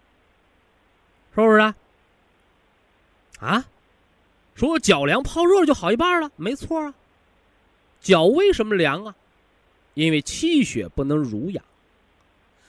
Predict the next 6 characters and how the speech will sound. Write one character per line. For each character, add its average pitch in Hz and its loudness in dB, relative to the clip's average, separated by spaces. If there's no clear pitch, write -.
脚 160 4
何 190 2
以 320 4
热 226 2
呀？ 151 0
你 180 -2